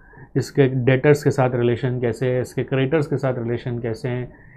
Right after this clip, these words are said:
इसका stock इसके पास रहता है कि नहीं रहता है, इसका शेयर होल्डर के साथ इसका relation क्या है, ये अपने डेट holders को कैसे service कर रहा है, preference शेयर होल्डर को कैसे service कर रहा है,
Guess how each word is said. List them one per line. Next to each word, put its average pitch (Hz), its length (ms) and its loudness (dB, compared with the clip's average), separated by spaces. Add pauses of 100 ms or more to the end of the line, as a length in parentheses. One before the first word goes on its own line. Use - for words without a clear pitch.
(160)
इसका 139 200 0
stock 156 440 0
इसके 143 220 0
पास 135 300 -2
रहता 117 280 -4
है 127 100 0
कि 123 120 -2
नहीं 123 180 -4
रहता 120 240 -4
है, 123 100 -2
इसका 120 220 -6
शेयर 135 220 -2
होल्डर 139 300 4
के 151 100 0
साथ 143 220 -2
इसका 131 220 -6
relation 120 460 -4
क्या 120 180 -4
है, 123 280 -6 (460)
ये 139 60 6
अपने 151 440 2
डेट 147 360 4
holders 147 420 6
को 151 140 -2
कैसे 135 460 -2 (420)
service 120 420 0
कर 123 140 -2
रहा 127 120 0
है, 123 60 -2
preference 143 420 0
शेयर 147 180 0
होल्डर 131 260 0
को 131 160 -2
कैसे 123 260 -4
service 120 440 -4
कर 127 140 -4
रहा 120 180 0
है, 120 140 -4